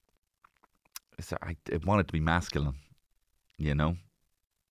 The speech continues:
But, you know, the only, the only reason that there are, that I, I'm kinda subjugating my wife a little bit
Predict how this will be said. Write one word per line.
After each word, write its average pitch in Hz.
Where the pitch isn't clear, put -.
But, 175
you 180
know, 87
the 135
only, 175
the 127
only 185
reason 104
that 90
there 90
are, 90
that 90
I, 92
I'm 143
kinda 104
subjugating 87
my 78
wife 87
a 80
little 73
bit 73